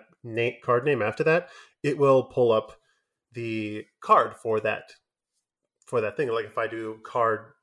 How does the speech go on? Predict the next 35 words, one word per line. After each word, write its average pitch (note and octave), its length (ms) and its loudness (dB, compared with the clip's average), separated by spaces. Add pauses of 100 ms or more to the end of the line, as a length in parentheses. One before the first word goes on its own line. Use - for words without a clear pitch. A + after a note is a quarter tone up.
(220)
Penny, B2 420 -2 (460)
it'll C#3 180 2
pull C3+ 200 2
up A2+ 120 2
Bad A#2+ 240 2
Penny. A#2+ 340 -2
It'll A2+ 260 -4
show A2+ 200 -2
me, G#2+ 160 -6
like, G#2+ 240 -10 (120)
each C3 280 -8
set A2+ 280 0
that A#2 100 -4
she's A2 240 -8
in A2 160 0
and G#2+ 200 -6 (220)
all A#2 160 -2
of A2+ 100 -12
the, A2+ 360 -8 (1120)
her A#2 140 -6
card A#2 280 0
numbers. A2 460 -4 (560)
It'll A2+ 160 0
pull B2+ 220 6
up - 80 4
an - 120 -2
image D3+ 240 4
of A#2+ 120 4
her, A#2+ 200 4
and A#2+ 200 -4
then B2 80 -2
it'll A#2+ 120 2
actually, A#2 500 -6 (640)
it A#2 360 -10
links C3+ 360 -2